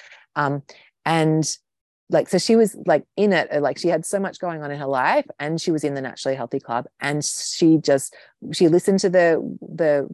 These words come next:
private podcast, she listened to the weekly calls, she didn't turn up to any live calls. She got coached in the group a couple of times, but mostly she just, like, she made it happen.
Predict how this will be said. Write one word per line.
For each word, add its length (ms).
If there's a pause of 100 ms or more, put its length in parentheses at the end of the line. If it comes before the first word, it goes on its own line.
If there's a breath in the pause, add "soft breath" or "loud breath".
private 260
podcast, 380
she 80
listened 300
to 100
the 140
weekly 320
calls, 240
she 80
didn't 220
turn 180
up 140
to 140
any 200
live 340
calls. 480 (380 loud breath)
She 140
got 220
coached 320
in 100
the 80
group 220
a 60
couple 300
of 100
times, 460
but 180
mostly 640
she 420
just, 320 (340 soft breath)
like, 220 (200)
she 500
made 200
it 140
happen. 540